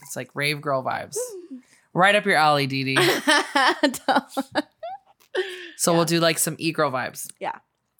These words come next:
Speaker 1: But it just depends. I think it depends. And, like, with Jeffrey Campbell, we're gonna be doing some,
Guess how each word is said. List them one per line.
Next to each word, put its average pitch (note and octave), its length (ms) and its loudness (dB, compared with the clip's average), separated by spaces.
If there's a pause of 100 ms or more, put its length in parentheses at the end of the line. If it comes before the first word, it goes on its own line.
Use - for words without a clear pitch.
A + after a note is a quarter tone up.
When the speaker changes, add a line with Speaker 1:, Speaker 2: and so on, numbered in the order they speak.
(160)
Speaker 1:
But F#3 120 4
it G3+ 80 2
just A3+ 180 0
depends. F3 600 -2
I C#3 80 -4
think D3 180 -8
it D3+ 80 -8
depends. D3+ 480 -6
And, D3 80 -10
like, C#3+ 260 -6
with D3 160 -2
Jeffrey D#3 280 -2
Campbell, D3+ 640 -6
we're D#3 100 -10
gonna D3 160 -10
be C#3+ 120 -10
doing C#3 200 -10
some, C#3 300 -12